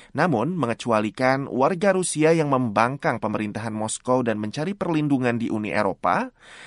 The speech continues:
serta para pengemudi truk, pencari suaka, penduduk tetap negara-negara Uni Eropa, dan mereka yang ingin mengunjungi keluarga. Kurang dari sepersepuluh dari total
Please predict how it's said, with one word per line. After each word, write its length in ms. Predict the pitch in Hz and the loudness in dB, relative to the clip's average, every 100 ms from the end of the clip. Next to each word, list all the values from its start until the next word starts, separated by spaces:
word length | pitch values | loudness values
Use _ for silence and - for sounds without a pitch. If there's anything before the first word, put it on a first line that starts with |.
| - | -16
serta 400 | - 107 - 135 | -6 -6 0 0
para 240 | - 110 | 2 -2
pengemudi 480 | 104 104 104 143 202 | -4 -6 -2 -2 -2
truk, 320 | 175 165 - - _ | -2 -2 -4 -20 _
pencari 400 | 180 180 220 214 | -6 -2 -2 -2
suaka, 560 | 165 143 139 151 196 214 - - _ | 0 0 2 -2 -2 -6 -18 -20 _
penduduk 400 | 160 151 127 - | 2 4 2 -4
tetap 320 | - 123 123 | -2 -2 -2
negara-negara 560 | 110 101 101 101 101 - | -2 -2 -2 -2 -2 -2
Uni 160 | 101 | -2
Eropa, 560 | 90 151 160 120 117 120 - - | 0 -2 0 2 2 0 -14 -8
dan 240 | 120 117 110 | -2 0 0
mereka 320 | 104 - 123 | -4 0 0
yang 240 | 117 107 | 0 0
ingin 320 | - 131 135 | -2 -2 0
mengunjungi 560 | 143 113 107 101 107 120 | 0 0 -2 -4 -4 -6
keluarga. 720 | 113 101 104 117 123 101 - _ _ _ _ _ | -6 0 0 2 2 0 -2 _ _ _ _ _
Kurang 380 | 165 165 190 196 | -2 2 2 4
dari 220 | 156 139 | 4 2
sepersepuluh 1040 | - 139 147 - 139 147 165 160 82 - 98 | 0 -4 -4 -6 -6 0 4 4 2 -4 -6
dari 240 | 110 101 | -4 -2
total 400 | 104 101 127 131 | -4 0 0 0